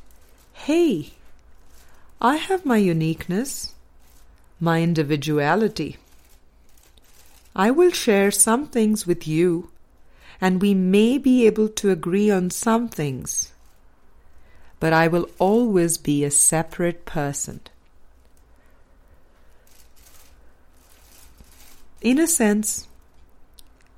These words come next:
that is where the control comes in, because it is perceived as if there are forces,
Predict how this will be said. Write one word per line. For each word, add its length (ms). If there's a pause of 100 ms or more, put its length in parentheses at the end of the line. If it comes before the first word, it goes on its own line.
(100)
that 580
is 360
where 480
the 100
control 560
comes 380
in, 260 (1120)
because 360
it 120
is 120
perceived 960 (580)
as 260
if 220
there 240
are 100
forces, 880